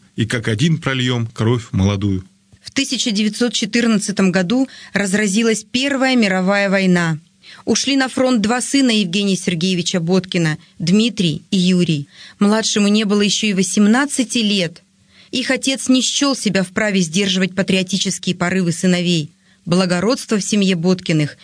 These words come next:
Speaker 2: не было просто красивым словом, а жизненным руководством. За два года до начала войны доктор писал сыну Юрию.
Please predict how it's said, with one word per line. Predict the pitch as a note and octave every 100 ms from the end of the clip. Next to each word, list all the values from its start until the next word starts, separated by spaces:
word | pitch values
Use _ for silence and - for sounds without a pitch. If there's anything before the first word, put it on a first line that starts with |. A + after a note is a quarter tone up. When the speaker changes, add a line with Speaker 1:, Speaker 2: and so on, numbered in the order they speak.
| -
Speaker 2:
не | A#3+ D4
было | A#3+ A3
просто | G#3+ A3 G#3+ -
красивым | G3 G3 - G#3 F3+ F#3
словом, | - F#3+ F3 D3 C3+ - - _
а | F#3+
жизненным | F3+ F#3+ A#3 A3+ G#3+ G#3
руководством. | G3+ G#3 G3+ G3+ F#3+ - D3 C3+ C#3+ _ _ _ _ -
За | F#3 A3
два | A#3+ B3+
года | C#4 A#3+ G#3+
до |
начала | A3+ A3 A#3+ A#3 G#3+
войны | G#3 G#3+ C#4 C#4+ - - _
доктор | F3 B3+ - B3 A#3
писал | B3+ - B3+ A3+
сыну | - A3 F#3+ F#3
Юрию. | E3 F#3 F3 C#3+ C#3